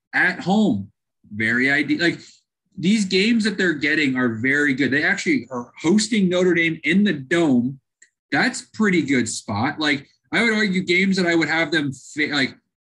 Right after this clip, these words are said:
guaranteed losing at home, like Pitt and Clemson, they're on the road, and Wake, they're on the road anyways. So it's not like they're really losing that much on there.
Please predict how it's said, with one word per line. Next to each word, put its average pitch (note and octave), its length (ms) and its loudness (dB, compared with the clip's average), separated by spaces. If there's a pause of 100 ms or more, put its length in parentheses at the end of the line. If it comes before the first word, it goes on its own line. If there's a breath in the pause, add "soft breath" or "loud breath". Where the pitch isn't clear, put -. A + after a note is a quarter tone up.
guaranteed F3+ 680 0
losing D#3+ 460 2
at D3+ 200 0
home, F#3 480 2
like B2 160 -2 (160)
Pitt F3+ 300 -2
and C#3 140 0
Clemson, F#3+ 460 0
they're G3 140 2
on F#3 140 4
the F#3 100 6
road, F#3 240 2
and D3+ 140 0
Wake, F#3 300 0 (200)
they're F#3 140 4
on G3+ 140 2
the F#3 100 4
road F3+ 240 4
anyways. E3+ 640 -2 (840)
So F#3 200 0
it's E3+ 180 0
not F#3 300 0
like F#3 260 0
they're E3 160 4
really E3+ 280 4
losing D#3 580 2
that C#3 220 -2
much C#3 240 -2
on F3+ 260 2
there. A#2+ 300 0